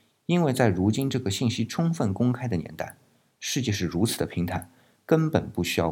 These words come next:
我们来回顾，每一个人只要愿意看就能看得到。而且我也相信未来更平坦，也是想看就看，也不需要回顾，只是现在它还没有呈现出来罢了，所以我们才需要构想，这才是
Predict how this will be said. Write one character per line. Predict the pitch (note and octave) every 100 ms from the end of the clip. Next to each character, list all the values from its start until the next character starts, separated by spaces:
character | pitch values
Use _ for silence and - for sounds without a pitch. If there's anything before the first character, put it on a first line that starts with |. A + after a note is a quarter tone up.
| -
我 | C#2+
们 | D#2+
来 | D#2
回 | D#2 - -
顾， | D#2+ G#2+ - - _ -
每 | F#2 D#2+
一 | A2+
个 | B2
人 | E2 E2+
只 | -
要 | D#2+ F#2
愿 | A2+
意 | A2
看 | G#2+ C3 - -
就 | C3+
能 | D#2
看 | - D2+
得 |
到。 | C#2+ D#2 - _ - - -
而 | G#2+
且 | G#2
我 | E2 G2
也 | E2
相 | F#2+
信 | F#2+ F#2 - _
未 | C3+ G2+
来 | F#2+
更 | F#2+ B2
平 | F#2+ E2+
坦， | F2 - _ _ _ _ _
也 | F#2 F2
是 | F2+ D#3+
想 | - D#2
看 | A2+
就 | G2+
看， | - - F2 - _ _
也 | - D#2+
不 | - G#2+
需 | G#2 E2+
要 | D#2+
回 | D2+
顾， | C#2+ C#2 - _ _
只 | - F2+
是 | B2+
现 | E3+ B2+
在 | B2+ F#2+ - _ _ _ _
它 | - A#2
还 | A2+
没 | A#2+
有 | F#2
呈 | - E2
现 | G2+ F#2
出 | -
来 | E2
罢 | E2+ D#2
了， | - - _ _ -
所 | - A#2
以 | C3
我 | A2
们 | D#2 F2
才 | - F2
需 | -
要 | G#2
构 | G#2 C#3
想， | - - - _ _ _
这 | - B2
才 | - E2+
是 | - F2+